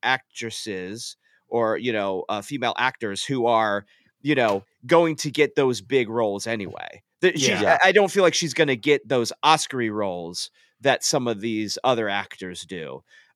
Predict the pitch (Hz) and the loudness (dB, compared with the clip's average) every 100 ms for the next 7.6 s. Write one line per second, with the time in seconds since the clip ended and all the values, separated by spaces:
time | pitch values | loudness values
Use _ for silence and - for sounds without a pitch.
0 | 139 139 101 87 - 156 156 135 - 175 | 4 4 4 -2 -2 2 4 2 2 2
1 | 165 151 143 143 135 - 117 - - 139 | 4 2 2 2 0 -2 -8 -10 -6 -6
2 | - 127 123 110 113 - 127 110 147 131 | -4 -6 -6 -6 -12 -8 -8 -4 -4 -4
3 | 131 147 185 208 233 240 _ _ _ _ | -4 2 6 6 4 -4 _ _ _ _
4 | - 214 202 175 - - 170 196 - - | -6 -4 -4 -4 -2 0 4 4 2 -2
5 | 160 131 165 175 156 143 151 117 110 156 | -2 -2 -4 -2 -2 -2 -2 0 -2 -8
6 | - _ _ _ _ _ _ - 170 165 | -18 _ _ _ _ _ _ 4 6 6
7 | 175 190 - 160 139 - | 4 0 2 2 2 0